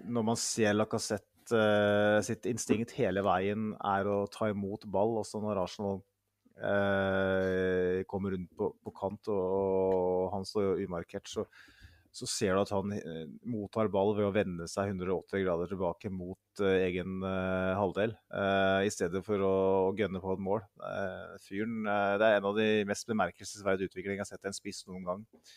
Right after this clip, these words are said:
fra å være en målscorer til å liksom bare, eh, ikke tenke på måls-, mål i det hele tatt, eh, sånn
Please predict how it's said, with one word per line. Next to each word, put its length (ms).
fra 100
å 60
være 240
en 160
målscorer 640
til 100
å 60
liksom 320
bare, 240
eh, 160
ikke 160
tenke 320
på 160
måls-, 220
mål 220
i 80
det 20
hele 160
tatt, 380
eh, 720
sånn 240